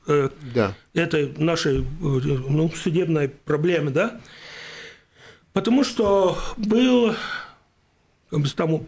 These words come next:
Speaker 1: после «Миллениум» был такой народное, народное требование, к, вот, чтоб головы катились.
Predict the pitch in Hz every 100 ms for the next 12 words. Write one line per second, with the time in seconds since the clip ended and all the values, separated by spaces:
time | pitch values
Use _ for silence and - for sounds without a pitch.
0 | - 160 160 156 165 262 311 302 233 196
1 | 240 208 214 190 190 - - - - -
2 | - - - - 165 180 220 233 185 180
3 | 170 180 190 175 170 165 240 285 277 254
4 | 247 226 202 202 208 180 143 185 202 -
5 | - 196 135 147 170 196 175 135 113 123
6 | 165 127 110 -